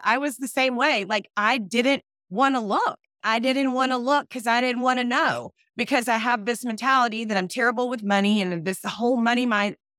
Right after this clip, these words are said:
obviously, the coach is coaching herself. But truly, we had this conversation, and it's just interesting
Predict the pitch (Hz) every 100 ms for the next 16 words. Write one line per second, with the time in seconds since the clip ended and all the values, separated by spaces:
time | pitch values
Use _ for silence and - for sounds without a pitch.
0 | - 185 170 185 196 208 185 170 180 -
1 | - 156 165 170 160 156 196 _ _ _
2 | 190 277 - - 381 392 247 220 240 254
3 | 220 226 226 220 220 214 - 220 214 208
4 | 226 269 - 202 190 190 - - 180 -
5 | - 226 208 - - _ - 247 - 247
6 | 226 - - 208 202 196